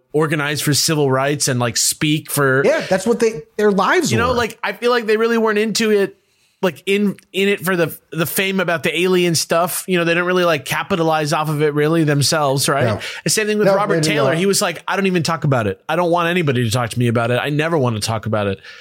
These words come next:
Speaker 1: You know, it, it, yeah.
Speaker 2: That was Barney's whole vibe, man. He hated it. Like, Betty was the only one that wanted to talk about it because she was just intensely curious as to what the hell happened. But Barney seriously, like, ruined him in so many ways. He truly hated the experience. And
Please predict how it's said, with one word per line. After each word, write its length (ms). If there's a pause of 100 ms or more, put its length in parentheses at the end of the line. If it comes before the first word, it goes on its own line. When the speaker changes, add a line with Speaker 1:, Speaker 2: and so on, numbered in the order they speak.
(240)
Speaker 1:
You 100
know, 180
it, 280
it, 220
yeah. 160
Speaker 2:
That 80
was 80
Barney's 320
whole 160
vibe, 260
man. 220
He 160
hated 480
it. 160
Like, 220
Betty 240
was 160
the 40
only 120
one 100
that 80
wanted 240
to 80
talk 220
about 240
it 40
because 280
she 100
was 100
just 140
intensely 480
curious 460
as 80
to 100
what 240
the 80
hell 160
happened. 540 (160)
But 180
Barney 460
seriously, 680
like, 220
ruined 560
him 340
in 160
so 260
many 200
ways. 400
He 160
truly 580
hated 320
the 80
experience. 560
And 160